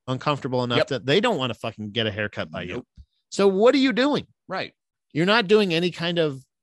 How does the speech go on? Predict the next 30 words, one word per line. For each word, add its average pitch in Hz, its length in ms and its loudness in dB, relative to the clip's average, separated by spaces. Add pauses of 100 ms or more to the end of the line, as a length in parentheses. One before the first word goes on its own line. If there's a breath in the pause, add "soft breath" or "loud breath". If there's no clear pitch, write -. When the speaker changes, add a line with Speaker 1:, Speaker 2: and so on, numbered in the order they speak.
(480)
Speaker 1:
like, 120 240 -2 (200)
good 156 280 4
work. 135 280 2
Like, 139 260 0 (280)
Speaker 2:
No, 196 180 -8
not 175 80 -2
Speaker 1:
again, 214 140 2
Speaker 2:
at 175 60 0
all. 143 240 -8 (420)
Speaker 1:
we 135 140 0
make 160 220 0
people 185 240 -2
giggle. 180 320 -4
That's 160 180 0
at 165 80 -2
least, 175 280 -2 (100)
"Oh, 202 280 0
we'll 180 160 -6
help 190 300 -10
them 190 200 -6
try 170 180 -2
to 170 200 0 (100)
forget 165 300 -4
their 165 120 0
day," 139 260 2
or 98 60 -4
something 104 280 -8
like 95 100 -4
Speaker 2:
Yeah. 131 100 -2
Speaker 1:
that. 85 140 -6